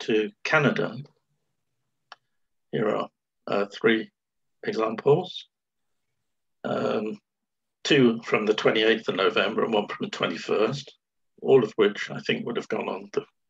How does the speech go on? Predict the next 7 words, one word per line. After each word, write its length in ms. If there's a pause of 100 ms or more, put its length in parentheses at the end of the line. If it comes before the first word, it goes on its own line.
(220)
Cornwall. 580 (1600)
The 60
top 260
right-hand 520
one 400 (480)
was, 440 (140)
uh, 380